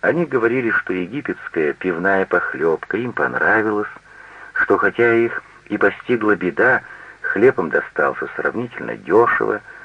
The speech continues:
а это как-никак обрадует Иакова. Они вспоминали коротышку управляющего, какой-то приятно флегматичный человек, не Тум,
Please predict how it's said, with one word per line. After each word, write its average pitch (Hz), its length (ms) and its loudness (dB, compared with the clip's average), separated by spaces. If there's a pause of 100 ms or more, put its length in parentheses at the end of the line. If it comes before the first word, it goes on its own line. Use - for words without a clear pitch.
(220)
а - 80 0
это 127 280 2
как-никак 117 640 0
обрадует 85 680 0
Иакова. 90 560 0 (640)
Они 139 240 0
вспоминали 131 720 0 (300)
коротышку 98 600 2
управляющего, 92 960 0 (400)
какой-то 98 460 2
приятно 104 640 0
флегматичный 90 880 -6
человек, - 680 -2 (340)
не 131 200 0
Тум, 104 440 -4